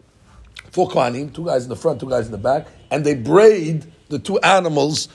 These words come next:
over the two sticks. That's how they carry it outside to the makom where they're gonna burn it.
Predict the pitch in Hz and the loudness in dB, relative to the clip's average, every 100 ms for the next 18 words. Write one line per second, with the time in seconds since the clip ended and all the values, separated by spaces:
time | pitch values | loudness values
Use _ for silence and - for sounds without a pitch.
0 | _ - 160 170 165 143 190 - - - | _ 0 2 4 0 -2 -2 -2 -2 -2
1 | - 147 135 151 131 - 156 135 135 139 | 0 0 0 0 0 2 4 4 2 -2
2 | - - - 135 180 - 147 127 127 - | -6 -16 2 2 2 4 6 4 2 -10
3 | _ - 131 127 110 156 127 117 113 110 | _ -6 -2 0 0 0 -2 -2 -4 -4
4 | 101 82 | -6 -8